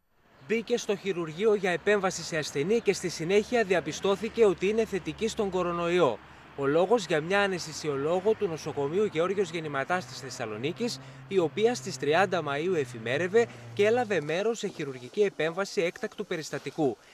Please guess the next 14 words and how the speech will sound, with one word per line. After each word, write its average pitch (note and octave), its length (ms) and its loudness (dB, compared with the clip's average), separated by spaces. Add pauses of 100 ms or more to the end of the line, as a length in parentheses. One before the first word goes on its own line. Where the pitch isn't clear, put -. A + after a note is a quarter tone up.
(140)
Στη - 200 -12
συνέχεια D#3 500 -2
αισθάνθηκε E3+ 560 -2
ενοχλήσεις, D3 680 -4 (240)
υποβλήθηκε F3 680 -2
σε C#3 260 -2
rapid E3+ 360 2
και D3+ 120 -4
μοριακό C3+ 500 -2
τεστ, G#3 340 0 (260)
τα A3+ 100 4
οποία G#3+ 300 4
βγήκαν F#3 320 -2
θετικά F#3 560 0